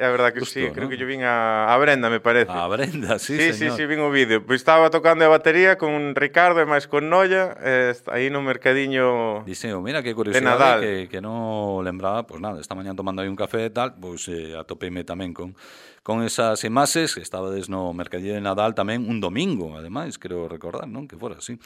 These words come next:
Speaker 1: Fora un domingo pola
Speaker 2: Sí,
Speaker 1: mañán,
Speaker 2: un
Speaker 1: sí,
Speaker 2: domingo
Speaker 1: que había
Speaker 2: pola
Speaker 1: fe-,
Speaker 2: mañán.
Speaker 1: había feira tamén, había o mercadillo, fixera bo día,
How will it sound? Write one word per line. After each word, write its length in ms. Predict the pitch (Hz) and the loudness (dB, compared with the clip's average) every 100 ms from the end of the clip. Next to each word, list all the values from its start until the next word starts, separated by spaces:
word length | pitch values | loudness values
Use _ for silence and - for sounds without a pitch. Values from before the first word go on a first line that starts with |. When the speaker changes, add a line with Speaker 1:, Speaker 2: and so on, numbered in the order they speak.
| - | -6
Speaker 1:
Fora 160 | - 160 | -2 0
un 80 | |
domingo 240 | 139 131 139 | -2 -4 -4
pola 160 | 135 | -4
Speaker 2:
Sí, 80 | 113 | -4
Speaker 1:
mañán, 240 | 110 117 98 | -2 -4 -4
Speaker 2:
un 40 | |
Speaker 1:
sí, 80 | 117 | -6
Speaker 2:
domingo 160 | 117 117 110 | -4 -2 0
Speaker 1:
que 80 | |
había 80 | 110 | 0
Speaker 2:
pola 80 | 110 | 2
Speaker 1:
fe-, 80 | 139 | 2
Speaker 2:
mañán. 160 | 127 | 2
Speaker 1:
había 200 | 127 123 120 | 2 0 0
feira 320 | 147 165 147 | 0 2 0
tamén, 400 | 143 147 170 170 | 0 0 0 2
había 240 | 139 131 | 2 2
o 80 | 127 | 2
mercadillo, 640 | 127 117 131 135 170 165 139 | 0 0 0 2 -2 -2 -4
fixera 300 | 127 123 120 | 0 2 2
bo 160 | 127 | 0
día, 320 | 135 151 156 | 0 -2 -2